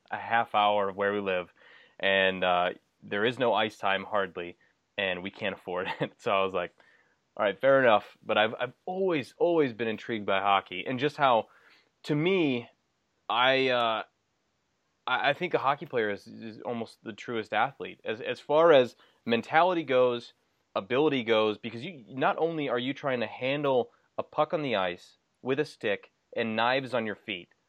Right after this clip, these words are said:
but you're also keeping track of where you, all of your guys are,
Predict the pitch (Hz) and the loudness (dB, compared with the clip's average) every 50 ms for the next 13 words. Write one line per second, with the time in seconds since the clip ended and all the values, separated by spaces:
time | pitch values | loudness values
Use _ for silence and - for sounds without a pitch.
0 | _ _ _ _ _ _ _ _ 131 131 123 123 131 117 - - 139 147 165 165 | _ _ _ _ _ _ _ _ -4 -2 0 0 0 0 2 2 4 4 4 4
1 | - - 160 143 135 123 - - _ _ _ _ _ _ _ _ _ _ - - | 4 4 4 4 4 2 0 -4 _ _ _ _ _ _ _ _ _ _ -16 -12
2 | 170 160 160 139 123 - - 143 131 120 113 - 110 101 104 110 113 110 101 101 | -12 -10 -8 -10 -8 -2 0 2 2 2 2 -2 -4 -4 -2 -2 -2 -2 -2 -6
3 | 107 - - 120 131 151 185 175 175 185 170 131 117 101 98 - - - - 92 | -12 -6 0 4 6 6 4 4 2 0 2 4 4 4 4 2 -2 -6 -6 -6
4 | 95 98 | -6 -8